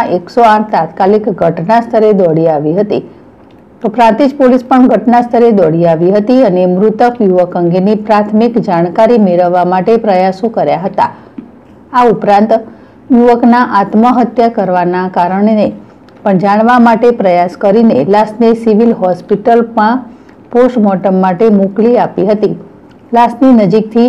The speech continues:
એક ઝેરી દવાની બાટલી પણ મળી આવી હતી. યુવકની લાશ ઝાડની ડાળી સાથે એક દોરડું બાંધીને લટકતી હોવાની સ્થિતિમાં મળી આવી હતી. તો મૃતક યુવક કોણ છે,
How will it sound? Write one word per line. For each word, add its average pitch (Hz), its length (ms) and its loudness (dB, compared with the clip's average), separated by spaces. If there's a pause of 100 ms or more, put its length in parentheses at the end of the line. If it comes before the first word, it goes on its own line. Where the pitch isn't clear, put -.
એક 185 240 0
ઝેરી 220 360 2
દવાની 196 440 2
બાટલી 190 420 0
પણ 226 240 0
મળી 170 320 0
આવી 160 240 0
હતી. 214 240 -2 (680)
યુવકની 247 520 4
લાશ 202 400 0 (220)
ઝાડની 214 560 2
ડાળી 175 300 0
સાથે 214 340 0 (520)
એક 254 240 2
દોરડું 190 400 2
બાંધીને 190 480 0
લટકતી 226 540 0
હોવાની 180 440 0
સ્થિતિમાં 208 640 0
મળી 160 240 -2
આવી 156 240 -2
હતી. 190 240 -4 (600)
તો 190 140 -4
મૃતક 175 480 0
યુવક 220 300 2 (560)
કોણ 233 320 2
છે, 247 240 0